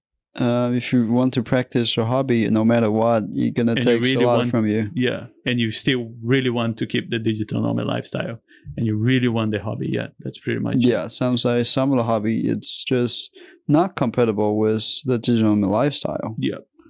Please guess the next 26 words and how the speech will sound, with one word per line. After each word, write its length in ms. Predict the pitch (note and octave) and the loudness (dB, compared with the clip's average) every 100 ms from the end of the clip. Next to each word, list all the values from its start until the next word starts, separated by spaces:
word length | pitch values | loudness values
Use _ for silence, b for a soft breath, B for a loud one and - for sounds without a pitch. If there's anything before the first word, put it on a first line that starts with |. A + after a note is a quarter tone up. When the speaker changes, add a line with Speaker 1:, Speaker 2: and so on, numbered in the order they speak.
| b _ _ _ | b _ _ _
Speaker 1:
Yeah, 180 | C#3 D3+ D3 | -2 -2 -4
I 60 | B2+ | -4
see. 240 | - C3+ | 0 0
So, 340 | - C3+ B2+ A#2+ | 2 4 4 4
Mister 300 | C#3 - D#3+ | 2 0 2
B, 220 | D3 A#2+ | 4 4
is 200 | A#2 - | 0 0
there 160 | A#2+ | 0
anything 360 | B2 B2 - B2 | 2 0 0 0
you 100 | A2+ | 2
want 160 | A2 G2 | 2 2
to 40 | |
add 180 | G#2 G#2+ | 0 0
to 100 | A2+ | -2
this 280 | G#2+ - - - - | -2 -4 -6 -6 -6
episode? 540 | A2 D3 E3+ E3+ F#3+ _ _ _ - - | -2 -2 -2 -2 -6 _ _ _ -20 -14
Speaker 2:
Yeah, 500 | - F#3+ G3 G#3 G3 | -10 -4 0 2 2
the, 380 | D3 D#3 D3+ C#3+ | 2 4 4 2
the 120 | C3 | 2
only 300 | C#3+ D#3 C#3+ | 2 4 4
point 520 | C3 B2+ A#2 A2+ A2 - | 2 0 0 0 -2 -4
to, 180 | B2+ A2+ | -4 -2
to 140 | A#2 | -4
finish 540 | - - A#2+ A#2 - | -4 -2 -2 -2 -2
up 260 | B2+ B2+ - | -2 -4 -6
here 520 | - A#2+ B2 - - | -2 -2 0 -2 -6